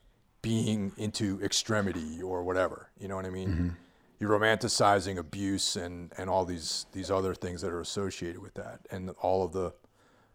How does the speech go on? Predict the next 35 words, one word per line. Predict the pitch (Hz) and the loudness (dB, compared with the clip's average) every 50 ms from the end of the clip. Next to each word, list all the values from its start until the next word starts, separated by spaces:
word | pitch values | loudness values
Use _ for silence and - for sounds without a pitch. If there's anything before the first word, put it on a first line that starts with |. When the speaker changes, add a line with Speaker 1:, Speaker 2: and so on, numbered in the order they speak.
| _ - | _ -4
Speaker 1:
the | 110 | -2
resultant | 98 107 98 - 127 120 117 113 - 113 95 87 - | 0 0 2 6 6 6 6 6 4 0 -2 -2 -4
things | - - 123 127 113 101 90 80 | 0 2 4 6 6 4 2 0
that | - 101 - | -2 -4 -2
come | - - 139 139 156 | 0 2 2 2 2
from | - - 87 82 | 0 -4 -6 -4
that. | 82 80 78 87 85 - - - | -4 -4 -2 -4 -4 -6 -8 -6
And, | 101 101 101 92 95 | -4 -2 -2 2 4
um, | 101 95 95 92 90 90 - _ _ - - - - - - - - - - - - | 4 6 6 4 2 -2 -6 _ _ -20 -20 -20 -20 -20 -20 -20 -20 -20 -14 -2 4
I | - 131 | 6 6
just | 120 143 - - | 8 6 8 6
think | 156 135 - | 6 6 6
in | 120 110 | 4 0
general, | 95 104 107 107 113 113 107 95 87 87 | 2 4 6 8 8 8 8 8 6 4
in, | 85 | 0
like, | 85 85 85 80 | -2 -4 -2 2
modern, | 92 95 95 98 98 95 95 92 92 87 85 85 - _ _ - | 4 6 8 8 8 6 6 2 0 -4 -6 -10 -12 _ _ 0
in | 101 95 | 2 4
our | 95 92 | 4 4
modern | 90 95 101 101 104 107 101 92 92 - | 6 8 10 10 10 10 8 6 0 0
culture, | - - 110 104 107 - - 95 80 | 2 6 6 6 6 4 0 -2 0
maybe | 90 107 117 117 123 | 2 2 4 4 4
since | - - 139 123 - - | 4 4 2 2 2 0
the | 107 95 | -2 0
nineties, | 92 95 95 98 107 117 98 82 78 78 82 - - - - - _ _ _ _ - - _ _ _ _ _ - - - | 2 2 4 4 4 2 2 0 -4 -6 -8 -8 -10 -10 -12 -16 _ _ _ _ -20 -20 _ _ _ _ _ -8 2 6
uh, | 98 98 95 95 92 92 92 90 85 - - - | 8 8 10 10 8 8 6 4 2 0 -2 -4
it's | 104 95 - - | -4 -4 -2 -2
been | - 110 104 98 | 0 0 0 0
kind | - - 107 101 101 101 101 | 2 2 4 4 4 4 4
of, | 95 85 | 2 4
like, | 95 92 90 87 - | 4 2 2 2 -2
dismissed | - 92 85 - - 104 101 98 98 98 - - - - | -4 -4 -4 -2 0 2 4 4 4 4 2 -2 -4 -4
and, | 98 87 85 85 85 85 - - | -6 -6 -6 -8 -10 -10 -10 -8
you | 107 98 | -6 -6
know, | 87 87 87 87 87 85 - | -4 -4 -4 -4 -4 -6 -8